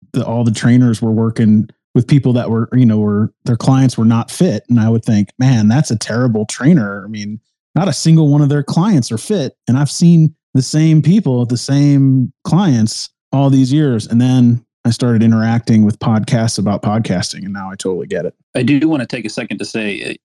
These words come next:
Speaker 2: people listen, and you can go ahead and come up if you would like. I know Eric, Mark, you guys have both, we've all had discussions about the possibility of giving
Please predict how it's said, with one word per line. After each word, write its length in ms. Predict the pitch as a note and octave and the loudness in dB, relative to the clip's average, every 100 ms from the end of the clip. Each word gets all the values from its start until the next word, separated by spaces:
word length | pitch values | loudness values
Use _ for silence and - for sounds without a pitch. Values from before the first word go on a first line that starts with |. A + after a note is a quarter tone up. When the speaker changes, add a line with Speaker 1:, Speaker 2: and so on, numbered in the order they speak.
| _ | _
Speaker 2:
people 280 | - D#3 C3 | -6 -4 -2
listen, 280 | B2+ - A#2+ | -2 -4 -4
and 140 | A2+ | 0
you 100 | C#3 | 0
can 80 | F3 | 0
go 80 | E3+ | -2
ahead 160 | D#3+ C#3 | -2 -4
and 140 | A#2 | -4
come 180 | C#3+ B2+ | -2 -2
up 180 | C3+ - | -2 -4
if 120 | A#2 | -4
you 80 | A#2 | -4
would 120 | G2+ | -4
like. 340 | A#2+ C3 A2 G#2+ | -4 -6 -6 -6
I 60 | |
know 260 | A2+ G#2+ G#2 _ - | -4 -4 -6 _ -8
Eric, 400 | B2 B2+ B2 - _ _ | -6 -4 -6 -12 _ _
Mark, 400 | B2+ A#2+ A#2+ - - _ - | -4 -2 -4 -6 -16 _ -10
you 100 | B2+ | -6
guys 280 | F#3 A#2 B2 | -6 -4 -6
have 140 | G#2+ | -6
both, 360 | A#2 A#2 A2+ _ C3 | -4 -6 -8 _ -4
we've 160 | A#2 | -2
all 160 | A#2 B2 | -2 -4
had 140 | A2 | -4
discussions 520 | G#2+ - A#2 A2 A#2 | -6 -6 -8 -4 -2
about 320 | A2 G#2+ G2 - _ _ A2 | -2 -4 -6 -8 _ _ -10
the 120 | A#2+ | -4
possibility 720 | C3+ A#2+ A#2+ A2 A#2+ A#2+ G#2+ | -4 -4 -4 -4 -4 -4 -4
of 200 | G2 G2 | -6 -8
giving 400 | G#2+ A2+ G#2 G#2 | -4 -2 -2 -6